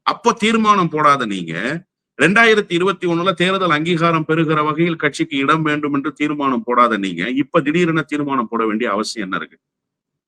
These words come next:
இத்தனை நாட்கள் கழித்து திமுக கூட்டணியில நீங்க ஆர் கே நகர் இடைத்தேர்தல்ல இருந்து தொடர்றீங்க. ரெண்டாயிரத்தி பத்தொன்பதுல இருந்தீங்க, ரெண்டாயிரத்தி இருபத்தி ஒண்ணுல இருந்தீங்க, இருபத்தி நாலுல இருந்தீங்க, மூன்று பொது தேர்தல்களை சந்திச்சிருக்கிறீங்க, ஊரக உள்ளாட்சி தேர்தல்களை சந்திச்சிருக்கிறீங்க. உங்களுக்கு ஒரு துணை மேயர் பொறுப்பு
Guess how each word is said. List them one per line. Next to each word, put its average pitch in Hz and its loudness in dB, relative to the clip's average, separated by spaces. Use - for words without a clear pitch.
இத்தனை 202 2
நாட்கள் 180 0
கழித்து 131 -6
திமுக 175 2
கூட்டணியில 160 2
நீங்க 175 2
ஆர் 165 4
கே 175 0
நகர் 147 2
இடைத்தேர்தல்ல 151 0
இருந்து 160 0
தொடர்றீங்க. 127 0
ரெண்டாயிரத்தி 135 2
பத்தொன்பதுல 139 0
இருந்தீங்க, 151 2
ரெண்டாயிரத்தி 139 2
இருபத்தி 135 2
ஒண்ணுல 131 2
இருந்தீங்க, 143 2
இருபத்தி 143 0
நாலுல 131 4
இருந்தீங்க, 135 -2
மூன்று 156 0
பொது 147 -4
தேர்தல்களை 131 0
சந்திச்சிருக்கிறீங்க, 127 -2
ஊரக 180 6
உள்ளாட்சி 170 2
தேர்தல்களை 147 -4
சந்திச்சிருக்கிறீங்க. 139 -8
உங்களுக்கு 156 0
ஒரு 127 0
துணை 170 2
மேயர் 151 2
பொறுப்பு 131 -4